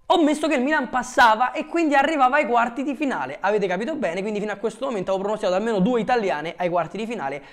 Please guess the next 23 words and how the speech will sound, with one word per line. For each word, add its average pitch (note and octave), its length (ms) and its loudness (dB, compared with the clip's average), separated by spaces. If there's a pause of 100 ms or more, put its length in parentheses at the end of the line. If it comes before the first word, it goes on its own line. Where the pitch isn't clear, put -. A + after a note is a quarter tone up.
(380)
una, D4+ 640 6 (100)
poi D3 140 -8
dopo C#3+ 180 -6
vedremo F3 240 -6
il D4 80 -8
Napoli, C#3+ 520 -8
agli D3 240 -6
ottavi B2+ 300 -8
di C#3 120 -8
finale, B2+ 320 -8
cioè - 320 -8
il, B2 160 -10
l'Inter E3+ 560 -6
ferma D3+ 320 -6
agli F3+ 80 -6
ottavi, E3+ 400 -2
Milan F3 480 -2
e G3+ 80 -6
Juve, F#3+ 400 -6
eh, F#3+ 260 4
Milan G3+ 300 -2
e E3 200 -6
Juve, F3 340 -2